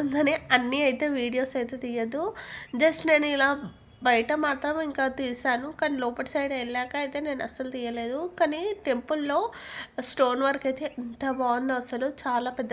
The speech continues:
పెద్ద స్టోన్ వర్క్, చాలా బాగుంది అసలు. మొత్తం కూడా పెద్ద పెద్ద డోర్స్ అసలు ఎంత పెద్దగా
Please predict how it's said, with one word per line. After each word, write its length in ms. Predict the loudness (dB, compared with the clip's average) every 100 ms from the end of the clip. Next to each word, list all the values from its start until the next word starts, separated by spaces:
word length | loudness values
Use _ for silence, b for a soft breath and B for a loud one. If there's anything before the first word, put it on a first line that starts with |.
| -4
పెద్ద 280 | -6 -2 -2 -2
స్టోన్ 320 | -4 -2 -2 -4
వర్క్, 260 | -4 -2 -2 -2 B B B 0
చాలా 300 | 6 8 6 4
బాగుంది 360 | 2 2 0 -2
అసలు. 280 | -2 -4 -2 -2 -2
మొత్తం 360 | -2 -2 -4 -2 0
కూడా 200 | 2 4 2 -4 -16 -20 -20 _ _ _ _ _ -20 -6
పెద్ద 140 | -2 0 0
పెద్ద 200 | 2 6 8 8 6 6 6
డోర్స్ 400 | 6 6 4 2 2
అసలు 240 | 0 -2 -2
ఎంత 180 | -2 -4 0
పెద్దగా 340 | 0 2 4